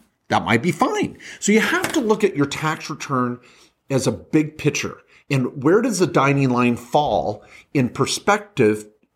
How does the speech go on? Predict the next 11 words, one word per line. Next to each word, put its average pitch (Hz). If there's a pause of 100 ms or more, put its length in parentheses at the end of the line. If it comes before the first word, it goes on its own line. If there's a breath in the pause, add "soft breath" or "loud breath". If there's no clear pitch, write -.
um, 107 (280 soft breath)
to -
other 147
expenses 104
or 127
my 110
total 113
revenue? 101 (600 soft breath)
And, 139 (1500)
and 160
then 196